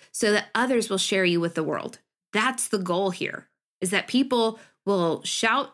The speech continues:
you, what you do from the rooftops. They want you to know how great this experience was. By delivering outstanding experiences, by delivering a great customer experience,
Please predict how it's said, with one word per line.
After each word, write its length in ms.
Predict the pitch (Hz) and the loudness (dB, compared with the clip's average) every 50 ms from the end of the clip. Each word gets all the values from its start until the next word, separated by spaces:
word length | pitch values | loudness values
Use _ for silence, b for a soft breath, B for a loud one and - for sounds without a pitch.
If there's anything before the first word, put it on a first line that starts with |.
| _ - | _ -14
you, 220 | 175 175 180 190 | -10 -4 -4 -2
what 220 | 185 208 202 180 | 0 0 0 0
you 240 | 175 175 208 254 294 | 0 2 4 4 4
do 160 | 240 285 285 | 4 4 2
from 240 | 277 - 208 185 175 | 2 0 0 0 0
the 200 | 170 160 151 - - | 0 0 -2 -4 -2
rooftops. 720 | 170 180 214 233 233 - - - - - - - - - | 0 2 2 2 0 -4 -8 -8 -8 -8 -8 -8 -10 -8
They 180 | - - 190 202 | -2 2 4 4
want 220 | 220 226 214 214 | 4 4 4 4
you 100 | 202 208 | 2 2
to 80 | 185 185 | 2 2
know 160 | 180 180 170 | 2 2 0
how 240 | 165 - - 190 208 | -2 -2 -2 0 0
great 400 | 196 185 190 175 196 202 - - | 0 -2 0 2 2 0 0 0
this 140 | 180 175 - | -4 -2 -2
experience 580 | 156 - - - 175 165 160 139 139 - - | -4 -4 -4 -4 -4 -2 -2 -4 -4 -6 -8
was. 300 | - - - - - - _ _ _ _ _ _ _ _ - | -10 -10 -10 -10 -10 -12 _ _ _ _ _ _ _ _ 0
By 140 | 202 190 190 | 0 0 2
delivering 600 | 190 190 190 196 214 240 311 339 320 269 - - | 2 2 2 4 4 4 6 6 6 6 4 2
outstanding 540 | 202 - - - 220 196 185 185 175 170 | 0 0 0 0 2 4 4 4 4 2
experiences, 840 | 165 - - - - 165 - - - - - - - - - - - - | 0 0 -2 -2 0 0 0 0 -2 -4 -4 -4 -4 -4 -4 -6 -6 -8
by 260 | - 180 196 180 180 190 | -8 -2 0 2 2 2
delivering 1000 | 185 196 202 202 208 226 233 240 233 247 247 233 226 208 190 185 185 180 185 - - | 2 0 0 2 2 2 2 2 2 2 2 4 4 6 6 6 4 4 2 0 0
a 80 | 196 | 0
great 320 | 185 190 185 185 175 170 - | 2 4 4 4 4 2 0
customer 420 | - - 170 165 - 175 165 156 | -2 -4 -4 -2 -2 -2 -2 -2
experience, 760 | 147 139 - - - - 165 156 147 151 156 - - - - | -2 -4 -6 -8 -6 -6 -6 -6 -4 -4 -4 -4 -6 -8 -12